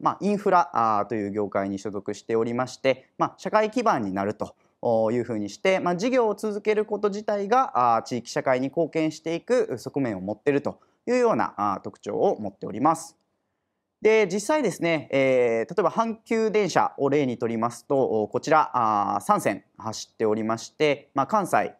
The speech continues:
えー、京都、お、宝塚、神戸、えー、を中心にですね、えー、線路を引っ張っているというような形になっております。で、えー、当社、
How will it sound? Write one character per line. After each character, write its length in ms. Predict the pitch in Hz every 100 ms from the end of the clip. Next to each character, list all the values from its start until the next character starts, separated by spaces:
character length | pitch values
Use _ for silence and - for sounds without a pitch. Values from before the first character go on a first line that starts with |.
| -
え 340 | 104 98 95
ー、 40 |
京 220 | 98 151 104
都、 260 | 90 - _
お、 560 | 101 95 92 - 69 62
宝 300 | 120 131 117
塚、 320 | 98 - - -
神 160 | 165
戸、 140 | 98 - -
え 460 | 98 92 73 - -
ー、 40 |
を 40 | -
中 160 | 113
心 140 | 107 123
に 100 | 113
で 80 |
す 120 | - 180
ね、 260 | 196 202 -
え 60 |
ー、 40 | 98
線 220 | - 98
路 60 | 104
を 60 |
引 100 | 143
っ 20 | -
張 120 | 127
っ 80 | -
て 80 | 110
い 20 |
る 80 | 101
と 140 | - _ _
い 80 | 117
う 40 | 113
よ 120 | 101
う 40 |
な 140 | 127 123
形 340 | - 98 -
に 80 | 90
な 100 | 95
っ 60 |
て 80 | -
お 60 | -
り 80 | 101
ま 160 | 156
す。 260 | 156 - - _ _ _ _ _ _ _ _ _ _ _ _ _
で、 280 | 180 143 -
え 720 | 113 113 107 98 90 85 62
ー、 40 | -
当 100 | 226
社、 180 | 226 101